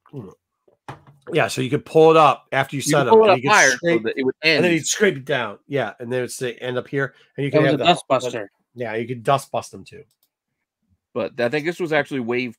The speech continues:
Speaker 2: two that
Speaker 1: Yeah,
Speaker 2: Dusty was in.
Speaker 1: you move the dust buster lower.
Speaker 3: This w-, this one still sells for good money.
Speaker 1: The dust buster's
Speaker 2: It does.
Speaker 1: punching in the nuts, right?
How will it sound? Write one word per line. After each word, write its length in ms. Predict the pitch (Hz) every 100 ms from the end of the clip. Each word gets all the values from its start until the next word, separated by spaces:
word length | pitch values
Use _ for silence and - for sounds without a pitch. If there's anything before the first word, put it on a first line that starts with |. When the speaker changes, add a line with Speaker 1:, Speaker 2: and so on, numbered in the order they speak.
| -
Speaker 2:
two 280 | 143 101 - _ -
that 160 | 95 -
Speaker 1:
Yeah, 60 | 110
Speaker 2:
Dusty 200 | 147 110
was 160 | 82 -
in. 80 | 143
Speaker 1:
you 100 | 147
move 220 | 151 139
the 60 |
dust 280 | 131 131 127
buster 300 | 131 120 127
lower. 380 | 113 104 101 - _ _ _ - - _ _ _ _ -
Speaker 3:
This 220 | 160 185 -
w-, 180 | 240 -
this 220 | 165 208
one 220 | 262 262
still 240 | - 240 214
sells 400 | 208 202 190 -
for 120 | 185
good 180 | 180 165
money. 360 | 151 185 101 _ _
Speaker 1:
The 80 | 170
dust 240 | 160 208 -
buster's 280 | 226 220 156
Speaker 2:
It 40 |
does. 60 | 156
Speaker 1:
punching 280 | 170 - 151
in 80 | 143
the 60 |
nuts, 340 | 135 143 - -
right? 300 | 113 131